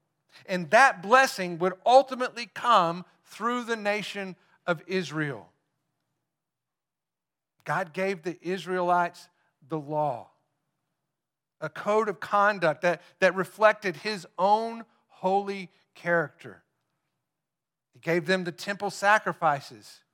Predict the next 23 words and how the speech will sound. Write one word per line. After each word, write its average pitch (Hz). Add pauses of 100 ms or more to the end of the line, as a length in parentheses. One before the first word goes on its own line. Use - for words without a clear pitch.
(340)
revealing 202 (280)
his 247
requirement 196
for 208
the 190
forgiveness 214 (120)
of 196
sin. 170 (1300)
He 135
gave 175
them 170
the 156
promised 160
Messiah 147 (240)
who 180
would 170
become 180 (160)
that 147
sacrifice 143 (380)
for 156
their 131
sin. 127 (500)
And 151